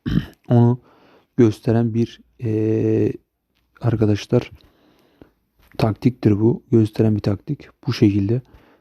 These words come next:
çok da güzel kazanç sağlarsınız arkadaşlar. Yani bu işte, e, bu oranlarda,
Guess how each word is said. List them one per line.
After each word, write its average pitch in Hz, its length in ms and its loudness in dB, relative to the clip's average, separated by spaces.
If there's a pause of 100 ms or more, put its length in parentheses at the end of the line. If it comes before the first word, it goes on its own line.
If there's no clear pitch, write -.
çok - 280 -4
da 113 40 2
güzel 104 360 0 (120)
kazanç 113 420 -4
sağlarsınız 107 720 -2
arkadaşlar. - 480 -6 (580)
Yani 113 300 2 (1500)
bu 139 180 6
işte, 120 380 0 (160)
e, 104 560 2 (140)
bu 123 120 2
oranlarda, 107 580 -2